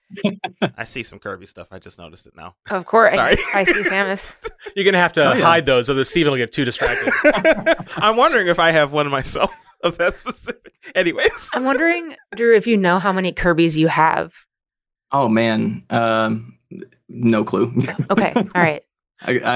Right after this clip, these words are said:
Speaker 4: I, I've got, you know, collectibles, plushies, pins, games, y-, y-, any, anything you could imagine for
Speaker 1: Wow.
Speaker 4: everything Nintendo. I'm kind of a freak for Nintendo. So.
Speaker 1: That makes sense. <laughs>
Speaker 3: And by way of segue, those things serve two purposes. One, they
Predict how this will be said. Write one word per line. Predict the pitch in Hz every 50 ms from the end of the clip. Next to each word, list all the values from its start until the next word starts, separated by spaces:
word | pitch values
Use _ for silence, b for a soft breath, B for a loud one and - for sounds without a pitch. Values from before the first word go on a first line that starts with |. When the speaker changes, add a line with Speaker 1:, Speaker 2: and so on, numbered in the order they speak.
| 123 123
Speaker 4:
I, | - 131
I've | 127 120 120
got, | - 135 127 120 - 87
you | 127 127 127
know, | 123 123 123 117 120 123 - - - - - -
collectibles, | - - 165 180 175 - 160 165 160 147 -
plushies, | - - 165 151 - 170 160 151 143 127 - -
pins, | - 160 151 147 147 139 131 123 - - _ _ _ - - 120
games, | 120 127 131 135 135 135 123 - - - - -
y-, | - - - - - - - - 120 117 -
y-, | - - - -
any, | 135 - 147 127
anything | 131 151 143 123 143 139
you | 135 127 120
could | 135 123 110 110 113 -
imagine | 120 117 113 113 110 110 113 113
for | 110 - 113 113 117
Speaker 1:
Wow. | B B B B B B _ _
Speaker 4:
everything | - 120 113 117 110 117 117 113
Nintendo. | 113 110 - - 113 113 117 113
I'm | 110 110 120 -
kind | - - 113 113
of |
a | 107 107
freak | - - 120 113 -
for | - 110
Nintendo. | 107 120 104 - - - - - -
So. | - - -
Speaker 1:
That | - 113 110 - - - -
makes | 202 160 165 - 220 190
sense. | 185 220 220 214 160 123 - - - - - -
<laughs> | - - -
Speaker 3:
And | 151 147 147 147 143
by | 127 156 165
way | 170 190 190
of | 165
segue, | - - 208 220 202 151 147 139 143
those | 139 160 190 190 -
things | 175 156 147 139 -
serve | - 160 147 135 -
two | - 151 143
purposes. | - 185 220 208 - - 127 113 117 113
One, | 127 135 143 147 151
they | 143 139 139